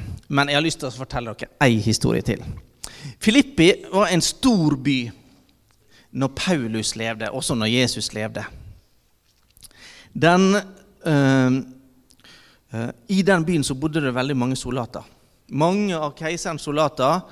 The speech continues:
fikk jo lov å flytte til Filippi og ble anbefalt å flytte dit. Der hadde de, fikk de land av den romerske staten, og så bodde de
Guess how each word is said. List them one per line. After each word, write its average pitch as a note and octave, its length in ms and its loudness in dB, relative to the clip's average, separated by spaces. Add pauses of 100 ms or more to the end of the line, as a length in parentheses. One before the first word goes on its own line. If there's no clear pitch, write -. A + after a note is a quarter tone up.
(400)
fikk E3+ 380 -6
jo B2 160 -2 (600)
lov D3+ 340 4
å B2+ 60 -8
flytte D3 360 -10
til B2 160 -6
Filippi C3+ 480 -8
og C3 100 -8
ble B2+ 140 -4
anbefalt A2+ 600 -6
å G#2+ 40 -14
flytte B2+ 320 -14
dit. F#3+ 320 -4 (720)
Der C3 160 0
hadde B2+ 280 0
de, A#2 100 2 (220)
fikk - 180 -14
de A#2 80 2 (100)
land A#2+ 380 2
av G#2 100 -2
den A2 140 0
romerske A#2 420 -4
staten, B2 540 -6
og B2 160 -8
så B2+ 100 -10
bodde A2+ 300 -12
de A2+ 80 -10